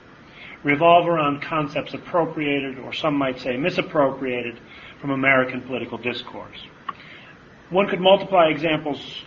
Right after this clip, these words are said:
almost indefinitely, indefinitely, but the point's clear. Over the course of the twentieth century, the United States has displaced Great Britain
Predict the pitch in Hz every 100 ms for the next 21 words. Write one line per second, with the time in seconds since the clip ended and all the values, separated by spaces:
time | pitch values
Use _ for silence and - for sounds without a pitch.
0 | - 160 151 147 147 143 180 180 160 139
1 | 139 - - - 160 160 185 190 156 139
2 | 139 151 147 175 156 - - 247 214 165
3 | 139 - - - - - - 208 233 226
4 | 208 185 - 180 190 170 160 160 143 -
5 | 127 123 - - - - 151 175 175 170
6 | - 170 131 - - - - - 147 139
7 | 143 - 190 175 - 147 165 165 143 127
8 | 120